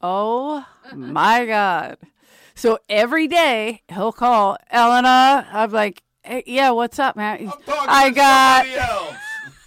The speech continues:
Speaker 2: And you.
Speaker 1: He's introducing people. I'm like, "Oh, my God, Andrew, what is it?" Like, I'm doing something. He's like,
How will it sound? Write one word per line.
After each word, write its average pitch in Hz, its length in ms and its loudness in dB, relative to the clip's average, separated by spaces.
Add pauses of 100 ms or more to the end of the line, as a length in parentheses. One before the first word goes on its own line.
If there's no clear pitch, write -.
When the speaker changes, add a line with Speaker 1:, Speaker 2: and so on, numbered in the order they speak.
(380)
Speaker 2:
And 269 160 -14
you. 208 340 -14
Speaker 1:
He's 381 220 -4
introducing 339 1040 -4
people. 381 300 -2
I'm 247 260 0
like, 240 220 -2
"Oh, 269 300 4
my 294 300 2
God, 220 380 -2
Andrew, 240 460 -4
what 196 360 -2
is 247 260 -6
it?" 208 220 -6
Like, 190 180 -8
I'm 196 160 -6
doing 269 300 -6
something. 208 400 -10
He's 180 160 -12
like, 202 240 -8